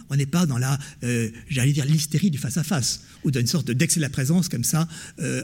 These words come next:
encombrant l'autre. Donc on peut avoir des effets, si vous voulez, de présence diluée, euh, qui ne sont pas du tout, qui soient même inverses de cet, euh, escamotage de la présence tel que je le désignais précédemment.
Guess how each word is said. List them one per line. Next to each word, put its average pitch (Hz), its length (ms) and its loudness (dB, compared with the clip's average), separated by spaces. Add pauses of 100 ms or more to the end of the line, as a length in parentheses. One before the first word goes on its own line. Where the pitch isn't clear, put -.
(120)
encombrant 147 420 2
l'autre. 175 280 0 (460)
Donc 254 220 2
on 240 100 0
peut 294 120 2
avoir 247 180 2
des 202 220 4
effets, 208 240 2
si - 160 -2
vous 160 60 0
voulez, 156 220 2 (340)
de 160 100 2
présence 175 840 0 (480)
diluée, 190 680 2 (440)
euh, 170 140 2 (240)
qui 196 80 2
ne - 60 -4
sont 202 100 2
pas 214 100 4
du 190 140 2
tout, 240 260 0
qui - 100 -8
soient 156 120 0
même 151 260 4
inverses 196 540 -2 (260)
de 175 400 2
cet, - 460 -2
euh, 135 160 0 (160)
escamotage 151 800 2 (140)
de 165 60 2
la 147 80 2
présence 139 540 -2 (220)
tel 143 160 0
que 135 120 0
je 120 100 0
le 120 140 0
désignais 120 400 0
précédemment. - 500 -8